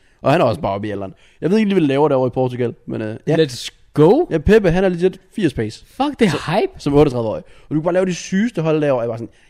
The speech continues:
Speaker 1: jeg glæder mig til at sætte mig ned og bare lave de der starterhold.
Speaker 2: Ja.
Speaker 1: Også bare se dem. Også bare, når man starter sin, jeg har, kommer til at have min main account, hvor jeg skal være pay to win og hygge og have de der syge kort.
Speaker 2: Ja.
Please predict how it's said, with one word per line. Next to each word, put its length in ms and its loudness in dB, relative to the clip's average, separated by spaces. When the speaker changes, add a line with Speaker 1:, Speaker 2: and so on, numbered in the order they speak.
Speaker 1:
jeg 120 -2
glæder 180 2
mig 80 -4
til 60 -14
at 40 -16
sætte 200 -8
mig 60 -6
ned 100 -6
og 80 -10
bare 140 -6
lave 180 -8
de 120 -14
der 240 -8
starterhold. 560 -4
Speaker 2:
Ja. 100 -10
Speaker 1:
Også 140 -4
bare 100 0
se 220 0
dem. 180 -10
Også 160 -8
bare, 180 0
når 80 -2
man 80 0
starter 240 0
sin, 300 -6
jeg 120 -2
har, 80 -4
kommer 240 -6
til 120 -10
at 40 -4
have 100 -8
min 60 -4
main 160 4
account, 320 2
hvor 100 -4
jeg 60 0
skal 100 -8
være 100 -6
pay 200 0
to 100 2
win 200 2
og 100 -12
hygge 280 -4
og 120 -4
have 100 -2
de 80 -10
der 100 -2
syge 400 -2
kort. 340 -2
Speaker 2:
Ja. 80 -8